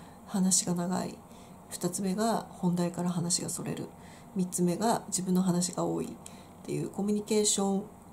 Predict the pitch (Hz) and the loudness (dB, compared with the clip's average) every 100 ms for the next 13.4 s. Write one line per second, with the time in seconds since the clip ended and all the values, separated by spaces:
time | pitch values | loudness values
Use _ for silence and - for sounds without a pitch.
0 | - 196 190 180 165 147 147 - - - | 0 4 6 4 0 -2 -2 -4 -6 -4
1 | 151 - - - - - - - 233 208 | -4 -6 -10 -10 -16 -20 -20 -8 -6 -2
2 | 254 269 - - - - - 180 - - | 2 2 0 -12 -20 -20 -10 0 0 0
3 | 160 156 147 - - - - - 175 185 | -2 -2 -6 -12 -18 -18 -20 2 2 2
4 | - 143 - 160 - - - - - - | -2 -2 -2 -6 -8 -10 -10 -16 -20 -4
5 | 269 262 262 - 302 339 - - - - | -2 0 -2 2 4 4 2 -8 -18 -20
6 | - - - - 170 175 - - - - | -12 -8 -6 -2 -2 0 -2 -6 -4 -2
7 | - - - - - 151 - - - - | -2 -4 -8 -4 -2 -2 -4 -10 -8 -6
8 | 170 175 147 156 - - - - - - | -2 -2 0 4 4 2 -12 -14 -14 -4
9 | 233 240 202 208 208 - 330 277 196 180 | 0 2 2 2 2 0 0 2 2 2
10 | 160 - 180 190 196 190 185 170 - 185 | 0 0 0 2 0 0 0 2 0 0
11 | 190 190 190 185 190 208 196 - - - | -2 -2 -4 -2 0 2 2 0 -12 -10
12 | - - - - - - - 320 320 302 | -12 -14 -18 -18 -18 -8 -2 2 2 2
13 | 302 339 339 - | 4 8 8 4